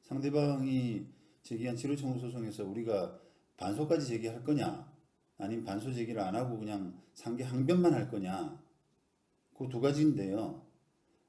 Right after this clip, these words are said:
어느 경우라 하더라도, 어느 경우라 하더라도 이제 그 감정은 들어가야 될 것 같거든요. 두 개 다.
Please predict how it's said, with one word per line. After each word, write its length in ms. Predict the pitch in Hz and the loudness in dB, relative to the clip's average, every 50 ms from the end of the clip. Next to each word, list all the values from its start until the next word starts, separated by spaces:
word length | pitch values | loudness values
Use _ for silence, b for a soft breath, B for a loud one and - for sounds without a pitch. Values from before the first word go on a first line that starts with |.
| _ | _
어느 260 | - 156 175 175 151 | 2 4 4 4 4
경우라 280 | 143 127 131 131 131 123 127 | 2 2 0 0 0 0 -2
하더라도, 600 | 127 143 165 147 135 117 113 107 101 92 90 - - | 0 2 2 2 2 0 0 -2 -2 -2 -4 -4 0
어느 200 | 156 165 170 156 | 2 4 4 4
경우라 320 | - 123 127 127 127 123 127 | 2 2 -2 -2 -2 -2 -4
하더라도 560 | - 131 - 147 123 107 - 98 92 90 85 85 | -4 -6 -6 -6 -6 -8 -8 -10 -10 -10 -10 -12
이제 440 | 80 87 85 82 80 - 73 73 - b b b b b b b b b b b b _ | -10 -8 -8 -8 -8 -10 -12 -14 -18 b b b b b b b b b b b b _
그 840 | _ - 90 87 85 82 82 80 78 78 78 78 78 76 76 76 - - - _ _ _ _ _ _ _ - | _ -10 -8 -8 -6 -8 -8 -10 -12 -12 -14 -14 -12 -14 -14 -16 -18 -20 -20 _ _ _ _ _ _ _ -10
감정은 680 | - 123 147 151 156 151 135 120 104 92 85 - - - - | -4 0 0 2 4 2 2 2 -2 -4 -6 -8 -12 -16 -14
들어가야 360 | - 113 120 120 135 147 170 | -10 -8 -4 0 0 0 2
될 160 | 160 131 104 - | 0 -2 -2 -4
것 120 | 90 - | -6 -8
같거든요. 420 | - - 85 73 78 78 - - 147 - - - _ _ _ _ _ _ _ _ _ _ _ _ _ _ _ _ _ _ _ _ _ _ _ _ _ _ _ | -8 -10 -12 -12 -10 -10 -10 -10 -10 -12 -16 -20 _ _ _ _ _ _ _ _ _ _ _ _ _ _ _ _ _ _ _ _ _ _ _ _ _ _ _
두 100 | - 101 | -8 -6
개 80 | 101 | -6
다. 320 | 90 85 82 - - - | -6 -4 -6 -8 -8 -10